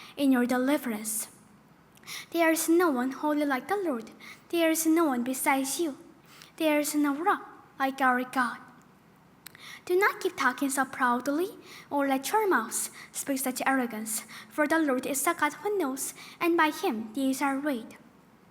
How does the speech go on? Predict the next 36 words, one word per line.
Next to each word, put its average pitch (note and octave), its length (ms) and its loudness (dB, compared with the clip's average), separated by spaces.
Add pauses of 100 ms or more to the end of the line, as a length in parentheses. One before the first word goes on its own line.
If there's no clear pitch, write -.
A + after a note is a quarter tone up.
(560)
The C#4 100 0
bows C#4+ 300 2
of C#4 100 0
the D4 120 2
warriors C#4 440 2
are E4 80 4
broken, E4+ 540 0 (260)
but C4 140 0
those F#4+ 240 2
who B4 80 4
stumbled F#4+ 540 4
are D#4 180 4
armed C4+ 320 2
with C#4+ 180 2
strength. A#3+ 540 -2 (1000)
Those C4+ 280 2
who D4+ 120 2
were D4 140 6
full D4 320 -2 (320)
hide A#4 320 4
themselves, C4 640 2
uh, C4+ 160 8
for D4 180 2
food, D4 420 0 (340)
but B3 160 0
those F#4 240 2
who G#4 120 4
were F#4+ 160 8
hungry E4 460 2
hunger D4+ 340 2
no D4 140 4
more. C#4 360 0 (520)
She C#4+ 220 -2
who C4 160 -4
was C4 260 2
barren A3+ 360 0